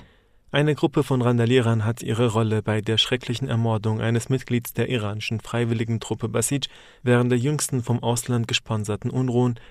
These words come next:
in der nordiranischen Provinz Gilan gestanden und die Umstände seiner Ermordung geschildert.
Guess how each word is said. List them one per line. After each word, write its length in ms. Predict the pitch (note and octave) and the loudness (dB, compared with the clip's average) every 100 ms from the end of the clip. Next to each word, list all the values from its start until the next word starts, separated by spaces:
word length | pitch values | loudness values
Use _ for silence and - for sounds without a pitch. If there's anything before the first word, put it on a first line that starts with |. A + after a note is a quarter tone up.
| - | -4
in 120 | C3 | 2
der 100 | C3+ | 2
nordiranischen 800 | C3 C#3+ C#3+ B2 A#2 A2 - B2 | 4 2 2 -4 -2 -2 0 -2
Provinz 540 | - A2 G#2 G2 - | -2 -4 -2 -2 -2
Gilan 400 | - A#2+ G2+ F#2 | 0 0 0 -4
gestanden 580 | F#2+ A2 - B2 B2 A#2+ A#2+ - - | -6 -4 -2 -2 -2 -4 -4 -14 -6
und 160 | C#3 C3 | -4 -2
die 60 | |
Umstände 560 | D3 C#3+ - A#2+ A2+ G#2+ | 0 -2 0 0 0 -2
seiner 320 | G#2 G#2 G2 | -2 -2 -2
Ermordung 600 | A2+ A#2 G#2 F#2+ - G2 | 0 0 0 -2 -4 -4
geschildert. 640 | A#2+ - G#2+ G#2 - - | 2 0 0 -8 -12 -18